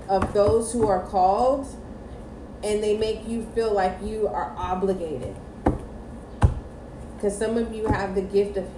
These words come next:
uh, of the outer ear where you are able to hear. It's, you, it's like you have these five senses within your hearing.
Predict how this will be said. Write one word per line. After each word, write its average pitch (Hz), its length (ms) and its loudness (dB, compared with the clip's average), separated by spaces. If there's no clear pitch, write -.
uh, 160 340 0
of 185 220 2
the 185 120 -2
outer 185 400 2
ear 190 160 4
where 175 260 0
you 208 120 0
are 196 100 2
able 185 340 0
to 185 220 -2
hear. 202 500 -2
It's, 196 320 -4
you, 202 160 -2
it's 202 220 2
like 208 260 -2
you 240 80 0
have 208 240 -2
these 214 160 -6
five 202 360 -2
senses 202 460 -2
within 190 420 -2
your 175 160 -2
hearing. 180 580 -4